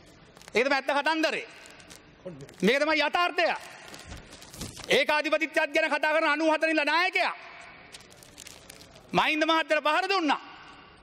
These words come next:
හැබැයි අද මොකක්ද වෙලා තියෙන්නේ? අහිංසක මිනිස්සු සිය ගණනක් මැරිලා. ඒ නිසා මම විශේෂයෙන් කියනවා වෙලා, වෙලා හරිද? වෙලා නෑ.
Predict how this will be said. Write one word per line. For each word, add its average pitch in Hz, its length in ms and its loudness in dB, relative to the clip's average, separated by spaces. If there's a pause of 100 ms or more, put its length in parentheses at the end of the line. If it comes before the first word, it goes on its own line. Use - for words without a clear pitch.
(760)
හැබැයි 240 280 4
අද 277 180 2
මොකක්ද 262 280 2
වෙලා 294 240 4
තියෙන්නේ? 277 200 2
අහිංසක 269 400 2
මිනිස්සු 269 480 2 (320)
සිය 285 260 2
ගණනක් 277 320 0
මැරිලා. 285 360 2 (1500)
ඒ 233 80 4
නිසා 285 220 2
මම 285 140 2
විශේෂයෙන් 285 420 0
කියනවා 294 180 2
වෙලා, 269 240 0 (100)
වෙලා 220 200 2
හරිද? 302 180 -8 (200)
වෙලා 180 180 2
නෑ. 254 160 -4